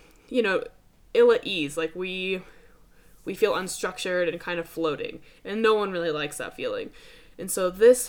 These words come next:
the happiness recipe, and really writing it out and checking those boxes off will really help you see how your actions affect your emotions, and that our happiness is within our control, and it is a choice, and that's super freeing. We're no <laughs> longer at the whims of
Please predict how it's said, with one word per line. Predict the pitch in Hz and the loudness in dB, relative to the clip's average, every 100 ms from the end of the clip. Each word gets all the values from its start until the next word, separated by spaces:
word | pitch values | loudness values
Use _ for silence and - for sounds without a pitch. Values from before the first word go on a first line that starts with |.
| - | -8
the | - | -6
happiness | 220 226 226 208 | -4 -2 -2 -4
recipe, | 190 185 190 190 185 | -6 -8 -10 -6 -4
and | 175 | -2
really | 185 175 165 - | -2 -2 -2 -8
writing | - 196 202 214 202 | -8 -2 0 -2 -4
it | 175 | -6
out | 165 - | -4 -6
and | 180 | -8
checking | - 214 214 208 | -10 -8 -8 -6
those | 190 | -6
boxes | 180 175 175 180 | -8 -8 -10 -6
off | 170 165 | -6 -6
will | 185 180 | -8 -6
really | 185 185 | -4 -6
help | 185 185 | -8 -10
you | 180 175 170 - _ _ - | -6 -4 -4 -6 _ _ -10
see | - - 254 247 208 202 - - - _ | -8 -6 -4 -4 -6 -10 -12 -20 -20 _
how | - 190 196 | -4 -2 -2
your | 196 180 | -2 -2
actions | 151 - - 170 | -4 -6 -10 -10
affect | 170 165 - | -8 -8 -6
your | 165 | -6
emotions, | 165 170 170 160 160 - | -2 -4 -4 -8 -8 -8
and | 170 170 | -8 -6
that | 165 - | -8 -6
our | 190 | -8
happiness | 190 190 185 175 170 - | -6 -10 -8 -6 -8 -4
is | - 226 | 6 6
within | 190 180 170 | 4 -8 -6
our | 165 | -6
control, | 175 165 156 - - - - - - - - - | -8 -10 -8 -10 -14 -20 -20 -20 -20 -20 -14 -8
and | 180 175 | -6 -4
it | 180 | 4
is | 220 | 2
a | - | 2
choice, | - 139 120 - - - _ - | -6 -6 -6 -8 -12 -16 _ -8
and | 170 180 175 175 175 | -6 -4 -6 -8 -8
that's | 175 - - | -6 -6 -6
super | 220 208 | -4 -6
freeing. | - 285 220 - - - - | -2 0 0 -2 -14 -20 -10
We're | 175 | -8
no | 190 208 | -2 0
<laughs> | |
longer | 214 214 196 | 2 0 0
at | 185 - | -4 2
the | 175 | 2
whims | 175 185 180 175 | 2 -2 -4 -4
of | 170 151 160 | -4 -4 -10